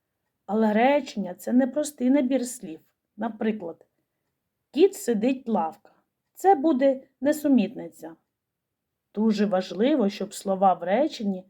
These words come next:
стояли у відповідних формах і були узгоджені між собою. Кіт сидить на лавці.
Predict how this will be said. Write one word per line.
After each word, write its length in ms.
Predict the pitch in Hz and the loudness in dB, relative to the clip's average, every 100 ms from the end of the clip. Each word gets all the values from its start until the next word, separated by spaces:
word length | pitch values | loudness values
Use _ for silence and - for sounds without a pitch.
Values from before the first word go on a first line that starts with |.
| _ _ _ _ | _ _ _ _
стояли 720 | _ 180 175 185 240 285 262 | _ -10 -2 2 4 4 2
у 220 | 262 220 | 0 -6
відповідних 760 | 190 190 - 170 185 202 190 202 | -6 -8 -8 -8 -6 -6 -6 -10
формах 720 | - 190 202 185 165 160 - _ _ _ _ | -8 -2 0 0 -4 -14 -20 _ _ _ _
і 100 | 214 | -4
були 280 | 196 208 202 | 0 2 2
узгоджені 960 | 202 202 202 180 202 254 240 226 202 185 | 0 -4 -6 -2 4 4 2 -2 -2 -2
між 320 | 180 180 - | -6 -12 -14
собою. 560 | 165 156 196 180 147 - _ _ _ _ | -14 -6 -2 -2 -6 -14 _ _ _ _
Кіт 380 | 185 277 302 _ _ | -2 -2 -2 _ _
сидить 880 | - - 190 190 170 226 - _ _ _ _ | -14 -4 -4 -4 -6 -6 -6 _ _ _ _
на 280 | - 196 214 | -2 2 2
лавці. 520 | 190 151 _ - | 2 -4 _ -20